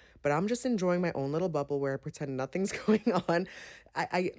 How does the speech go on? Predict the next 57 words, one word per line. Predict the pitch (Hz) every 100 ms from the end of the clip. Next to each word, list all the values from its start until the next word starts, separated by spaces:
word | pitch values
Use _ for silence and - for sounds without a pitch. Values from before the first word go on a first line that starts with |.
| -
if | 175
I | 180
watch | 175 185 -
the | 220
news, | 185 165 185
what | 170 175
am |
I | 180
gonna | 165 156
do | 143
about | 135 120 120
it? | - - -
It's | - 160 -
only | 160 175
gonna | 190 190
stress | - 170
me | 170 147
out | 143
and | 147
it's | -
only | 147 143 147
gonna | 143
give | 135 135
me | 127
anxiety, | 123 123 120 117 135 147 - -
right? | 135 135 170 - _ _ _ _ _ _
I'm | 156 160
not | 165
thinking | 175 170 180
about | 180 170
a |
plan. | - 135 135
Austin's | - 147 - 160
like, | 151 143 - - - - -
"Well, | 156
at | 165
least | 202 196
we |
can | 208 202
find | 196 135
a |
bunker | 117 170 170 135 120
and | 135
we | 175
can | 180 185
get, | 165 175
we | 202
can | 202
make | 202 170
a |
plan | 156 - 208 160 127
and | 143
we | 190
could," | 196 - - - -
no, | 170 202
we, | 254 233 -
no, | 165 156 165 170 127 143